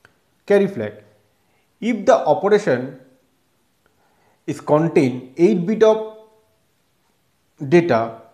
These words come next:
then the an-, if the answer is nine bit, then the carry flag is set condition, such that if carry occur in an operation,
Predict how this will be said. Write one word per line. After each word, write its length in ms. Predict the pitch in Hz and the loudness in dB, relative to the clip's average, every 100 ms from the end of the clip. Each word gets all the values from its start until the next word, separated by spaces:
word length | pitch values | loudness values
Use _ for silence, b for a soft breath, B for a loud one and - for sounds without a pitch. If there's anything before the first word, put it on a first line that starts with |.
| _ - | _ 2
then 480 | 175 120 117 - _ _ | 2 2 -4 -14 _ _
the 120 | - - | -8 -8
an-, 240 | 147 165 170 | -8 -8 -10
if 220 | 190 160 | -10 -4
the 160 | 180 139 | -4 -2
answer 380 | 147 170 233 220 | -2 0 0 0
is 240 | 226 - | -4 -8
nine 400 | 131 123 165 208 | -6 -2 0 0
bit, 300 | 131 127 - B B 120 | -2 -6 -8 B B -4
then 240 | 160 196 | -2 0
the 80 | 185 | -2
carry 240 | 170 131 | -2 -4
flag 300 | 147 156 156 | -4 -4 -4
is 200 | 214 233 - _ | -6 -10 -18 _
set 260 | _ 175 165 | _ -4 -2
condition, 520 | 127 117 101 101 104 b b b b | -4 -6 -8 -14 -20 b b b b
such 340 | _ 233 185 139 | _ -2 0 -2
that 260 | 120 120 B B | -2 -4 B B
if 300 | - 220 - | -6 -4 -4
carry 300 | - 156 190 | 2 2 4
occur 320 | 233 220 233 220 175 | 2 2 0 -4 -2
in 140 | 190 | -2
an 100 | 208 - | -2 -2
operation, 760 | 139 196 196 - 120 127 B | -4 -2 -2 -2 -6 -6 B